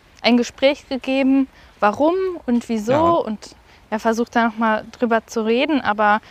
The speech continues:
Speaker 1: wenn ich's nicht gewollt hätte, dann hätte ich, äh, auch nicht gemusst.
Speaker 2: Ja. Wenn du evangelisch sein mit einem Wort beschreiben müsstest, was wäre das für ein Wort?
Speaker 1: Vielfältig.
Speaker 2: Warum?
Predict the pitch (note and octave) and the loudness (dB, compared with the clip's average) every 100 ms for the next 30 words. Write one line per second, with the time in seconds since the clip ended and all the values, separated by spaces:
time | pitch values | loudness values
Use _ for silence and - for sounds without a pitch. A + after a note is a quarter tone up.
0 | - - - A3 G#3+ A#3+ - A3+ A3 B3 | -20 -8 -2 -2 -2 -4 -2 2 4 4
1 | C#4 C4 B3 A#3 A#3 - - A3 B3 - | 0 -2 -2 -4 -8 -10 -10 -10 -12 -4
2 | A#3+ B3+ B3 - A3+ G3 - - _ - | -4 -2 -6 -4 -6 -6 -14 -20 _ -16
3 | F2+ G2+ - - G#2+ G#2+ C#3+ D3 C3+ - | -14 -14 -20 -20 -4 -2 -2 -2 -4 -4
4 | C#3 A#2 A2 D3 F#3 - C3 C3 B2 - | -4 -2 -2 -4 -6 -4 -2 0 -4 -2
5 | A#2+ B2+ A2+ A2+ A2+ A#2 - F2+ G2 G2 | -2 -2 -2 -2 -2 -6 -4 0 0 -2
6 | F#2 - - - - - - - - - | -8 -14 -20 -20 -20 -20 -20 -20 -10 -6
7 | - - - - - - - - - A#2+ | -4 -6 -10 -12 -16 -20 -20 -8 -6 -4
8 | F#2 E2 E2 E2+ - E2+ D#2+ E2+ F2 - | -2 -2 -4 -6 -4 -4 -4 -6 -8 -12
9 | - - _ _ - _ - _ _ _ | -20 -20 _ _ -20 _ -20 _ _ _
10 | _ - - _ _ - - G#3 G#3+ - | _ -20 -20 _ _ -20 -2 0 0 2
11 | C#4+ D4+ - G#4 - - - - - - | 0 0 0 -2 -4 -14 -18 -20 -20 -20
12 | _ _ - _ - G#2 E2 A#2+ | _ _ -20 _ -8 -6 -4 -8